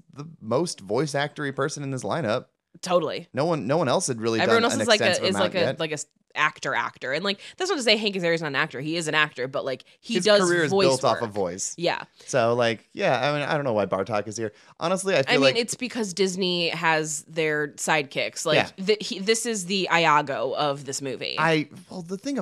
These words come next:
Speaker 1: that's weird about him is, like, he's not in that much of this movie, and yet he got a spinoff.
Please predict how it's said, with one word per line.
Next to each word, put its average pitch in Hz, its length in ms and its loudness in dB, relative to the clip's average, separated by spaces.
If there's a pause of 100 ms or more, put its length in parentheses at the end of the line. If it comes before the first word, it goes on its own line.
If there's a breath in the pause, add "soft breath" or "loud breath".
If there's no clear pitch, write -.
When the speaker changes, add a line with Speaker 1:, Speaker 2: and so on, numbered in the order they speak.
(100)
Speaker 1:
that's - 200 -12
weird 165 260 -4
about 135 300 0
him 117 120 0
is, 110 120 -6
like, 107 440 -4 (640)
he's 160 200 -4
not 262 260 0
in 202 180 2
that 123 200 -2
much 160 160 0
of 160 60 -6
this 143 160 -4
movie, 135 280 0
and 117 120 -2
yet 147 140 0
he 180 100 -8
got 285 140 -4
a 202 40 -6
spinoff. - 720 -6